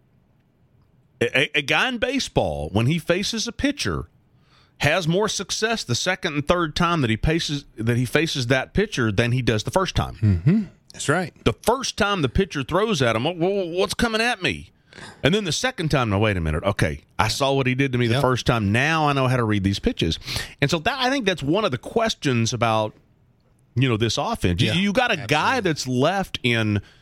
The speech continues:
Speaker 1: Hendon Hooker that was, what, sixty touchdowns, four interceptions? Okay. Um, and so not enough credit, I think, is given to a guy that did numbers and, and has to go down, numbers-wise,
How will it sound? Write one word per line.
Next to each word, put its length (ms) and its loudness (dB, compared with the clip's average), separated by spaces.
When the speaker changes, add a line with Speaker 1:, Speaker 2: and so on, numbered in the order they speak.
Speaker 1:
Hendon 260 2
Hooker 300 2
that 80 0
was, 140 0
what, 140 0
sixty 280 -4
touchdowns, 460 0
four 200 2
interceptions? 520 -4
Okay. 420 2
Um, 360 0
and 140 0
so 80 0
not 340 0
enough 360 0
credit, 400 0
I 160 4
think, 180 0
is 140 0
given 480 0
to 180 2
a 60 0
guy 340 2
that 260 -4
did 280 0
numbers 560 0
and, 260 0
and 140 2
has 320 0
to 100 -10
go 220 0
down, 420 0
numbers-wise, 1160 0